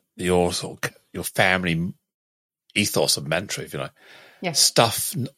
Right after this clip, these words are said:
Speaker 1: me-, sorry, memories, not stuff. And
Speaker 2: Yes.
Speaker 1: it took me a long time to realise that in my life. Maybe I had to do my forties and get into my fifties before I realised that memories were now more important. But then I, I, I suppose on the other side is I had stuff most of my life. I bought cars, I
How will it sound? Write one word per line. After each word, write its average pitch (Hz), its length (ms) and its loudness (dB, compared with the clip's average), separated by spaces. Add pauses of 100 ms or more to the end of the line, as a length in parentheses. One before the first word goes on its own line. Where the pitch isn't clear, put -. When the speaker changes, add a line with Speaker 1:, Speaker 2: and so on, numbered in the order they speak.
Speaker 1:
me-, 120 180 -4
sorry, 95 220 4
memories, 113 520 2
not 107 200 2
stuff. - 460 2 (100)
And 92 360 2
Speaker 2:
Yes. - 160 0
Speaker 1:
it - 140 -2
took - 180 2
me 165 80 4
a 147 80 8
long 127 260 4
time 123 260 2
to 107 100 -2
realise 101 440 4
that 98 120 -2
in - 80 -4
my 87 160 2
life. 69 360 -4 (680)
Maybe 101 220 4
I 92 120 2
had 98 160 0
to 90 180 2 (320)
do 110 140 6
my 92 140 4
forties 87 480 0
and 85 100 -2
get 85 100 0
into - 120 -8
my 85 100 0
fifties 95 340 -2
before - 300 0
I 90 40 8
realised 90 480 6
that - 100 -4
memories 95 420 6
were 92 60 0
now 87 160 4
more 85 160 4
important. - 540 -6 (500)
But 175 100 -2
then 147 160 4
I, - 240 -2
I, 120 200 4
I 123 60 2
suppose - 260 2
on 104 140 2
the 101 160 0
other 95 140 2
side 82 240 0
is 85 140 -2
I 85 160 0 (140)
had 95 260 0
stuff - 600 2 (540)
most 82 260 0
of 85 60 -6
my 73 100 2
life. 73 340 0
I 76 80 0
bought 76 340 0
cars, 64 480 2
I 76 60 -2